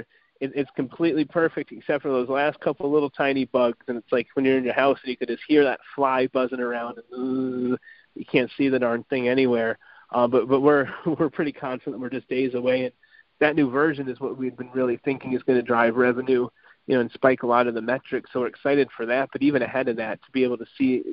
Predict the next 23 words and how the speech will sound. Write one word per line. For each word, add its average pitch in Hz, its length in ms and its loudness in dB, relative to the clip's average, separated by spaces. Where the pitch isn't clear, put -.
to 131 200 4
be 147 140 0
able 131 140 4
to 123 80 -8
see 135 140 2
the 120 160 -2
uptick, 123 420 -2
uh, 113 140 0
and, 113 200 0
and, 117 200 0
and 120 220 0
to 127 120 2
be 127 140 4
able 123 160 4
to, 110 380 -4
to 127 80 -4
really 135 280 2
correlate 131 520 -2
it - 120 -10
to 127 100 -4
a - 20 -2
lot 123 220 -2
of 113 120 -2